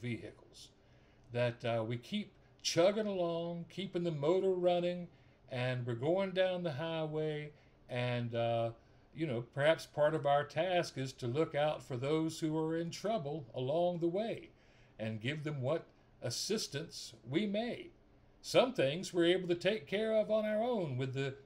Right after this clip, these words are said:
the tools at our disposal. But in, uh,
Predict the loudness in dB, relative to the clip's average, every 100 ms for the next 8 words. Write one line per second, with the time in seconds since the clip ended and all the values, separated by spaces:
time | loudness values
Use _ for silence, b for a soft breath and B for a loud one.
0 | -10 -8 -4 -2 -2 -2 -2 0 2 2
1 | 0 -2 -8 -4 -4 -4 -8 -14 b b
2 | b b -4 0 0 0 -2 -2 -2 -2
3 | -2